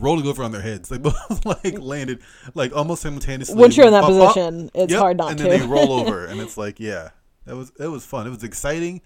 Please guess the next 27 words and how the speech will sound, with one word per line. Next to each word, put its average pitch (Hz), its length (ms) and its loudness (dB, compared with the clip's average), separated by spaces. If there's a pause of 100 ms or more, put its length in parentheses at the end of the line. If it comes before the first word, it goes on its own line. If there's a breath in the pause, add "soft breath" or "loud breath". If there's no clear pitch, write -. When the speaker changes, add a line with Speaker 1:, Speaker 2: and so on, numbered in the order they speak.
Speaker 2:
Yes. - 280 -8
Speaker 1:
I 120 100 -8
highly 160 360 -4
suggest 147 540 -12
going 123 240 -12
to 113 100 -12
watch 123 280 -8
it 190 200 -10 (160)
Speaker 2:
Mm-hmm. 190 280 -10 (360)
Speaker 1:
on 127 200 -10
the 127 140 -10
internet. 160 520 -14 (160)
I 139 80 -10
mean, 156 260 -8 (160)
I 160 120 -4
will 214 160 -4
say, 113 440 -10 (640)
if 139 180 -12
you 170 120 -16
just 165 300 -14
Google 151 520 -12 (580)
Oshoma 127 920 -8
versus 117 520 -16
Enho 190 520 -10 (1040)
and 139 560 -10 (180)
filter 143 360 -10
by 117 460 -4